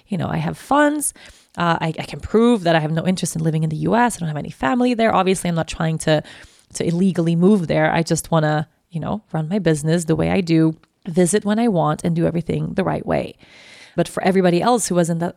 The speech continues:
that office, it was like, you know, they wanna visit their family. Like, that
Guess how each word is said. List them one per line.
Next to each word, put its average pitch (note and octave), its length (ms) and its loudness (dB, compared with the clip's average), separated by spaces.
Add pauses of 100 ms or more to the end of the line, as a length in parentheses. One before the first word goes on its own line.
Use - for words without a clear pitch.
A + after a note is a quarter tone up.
that F3 120 -4
office, - 500 -2
it F3+ 60 -10
was E3+ 220 -6
like, E3 260 -4
you G3+ 60 -4
know, D#3 80 -4
they F3+ 180 -4
wanna F3 240 0
visit F3+ 520 -2
their G#3 160 -6
family. - 720 -10
Like, - 140 -18
that - 220 -6